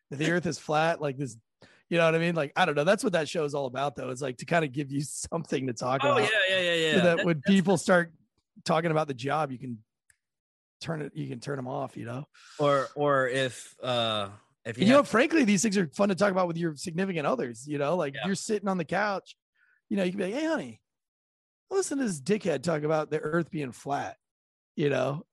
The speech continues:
Speaker 1: Uh, my wife and I actually today, uh, I've been working all day. I've been, I'm, I'm writing a book. I've been writing a book for, like, three years. And my wife, like, gave me an ultimatum. She was like, "You're finishing that book this week, or I'm not giving you any sex for, like,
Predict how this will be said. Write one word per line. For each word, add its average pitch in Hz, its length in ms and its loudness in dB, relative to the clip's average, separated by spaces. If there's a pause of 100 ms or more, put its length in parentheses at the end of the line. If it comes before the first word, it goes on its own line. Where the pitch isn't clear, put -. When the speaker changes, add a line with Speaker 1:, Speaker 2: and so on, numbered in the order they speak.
(120)
Speaker 1:
Uh, 147 180 0
my 180 180 4
wife 220 240 2
and 196 80 0
I 175 100 2
actually 165 260 -2
today, 151 420 0 (160)
uh, 143 240 -4
I've 156 80 0
been 139 140 -4
working 151 260 -6
all 127 140 -8
day. 131 140 -4
I've 127 60 -4
been, 135 140 -12
I'm, 143 240 -4
I'm 156 160 -2
writing 151 220 2
a 120 60 -6
book. 143 340 -2
I've 156 40 -8
been 135 120 -2
writing 160 160 0
a - 20 -8
book 135 180 -4
for, 143 60 -14
like, 120 160 -16
three 135 240 -2
years. 127 400 -2 (380)
And 147 60 -6
my 147 100 2
wife, 156 320 2
like, 131 160 0
gave 143 180 2
me 135 60 0
an 131 60 -2
ultimatum. 123 500 -4
She 127 160 -10
was 120 180 -6
like, 117 320 -10
"You're 143 160 0
finishing 156 360 -2
that 131 180 -2
book 120 180 -4
this 120 220 -6
week, 117 340 -8 (720)
or 123 440 0
I'm 143 140 -4
not 127 260 -4
giving 120 220 -4
you 120 160 -4
any 117 160 -6
sex 123 400 -10
for, 120 140 -12
like, 110 180 -12